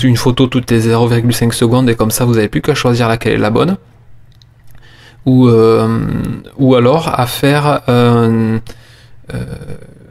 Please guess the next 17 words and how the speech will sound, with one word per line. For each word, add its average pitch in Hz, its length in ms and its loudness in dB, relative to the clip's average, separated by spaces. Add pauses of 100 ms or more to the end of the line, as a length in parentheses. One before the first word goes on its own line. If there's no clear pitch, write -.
(340)
un 113 640 0
accéléré. 135 560 0 (500)
Par 117 160 -2
exemple, 123 380 0
c'est 127 120 -2
comme 120 120 -2
ça 135 140 -2
qu'on 123 120 -2
va 113 100 -2
faire 131 200 -2
des 117 100 2
levées 117 240 2
ou 135 80 4
des 123 80 2
couchers 127 300 -2
de - 60 -8
soleil, 120 420 0